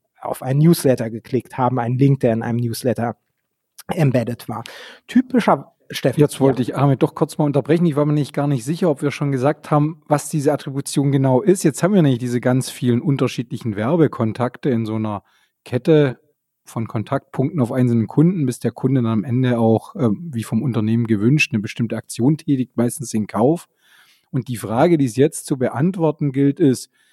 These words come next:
Speaker 2: welcher Werbekontakt und damit in Summe welches Werbemittel war jetzt eigentlich wie wichtig,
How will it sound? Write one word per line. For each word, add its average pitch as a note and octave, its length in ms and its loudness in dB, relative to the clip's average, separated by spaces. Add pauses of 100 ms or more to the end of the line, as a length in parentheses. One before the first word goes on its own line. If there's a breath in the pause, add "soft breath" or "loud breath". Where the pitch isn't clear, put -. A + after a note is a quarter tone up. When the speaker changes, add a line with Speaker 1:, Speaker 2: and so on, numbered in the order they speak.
(220)
Speaker 2:
welcher C3 320 2
Werbekontakt C3 920 0
und B2+ 140 -6
damit A#2 200 -6
in A#2+ 140 -2
Summe B2+ 240 0
welches A#2 320 -2
Werbemittel C#3 640 2 (400 soft breath)
war A#2+ 120 2
jetzt C3+ 200 0
eigentlich B2 340 -4
wie C#3 220 0
wichtig, D#3+ 760 -2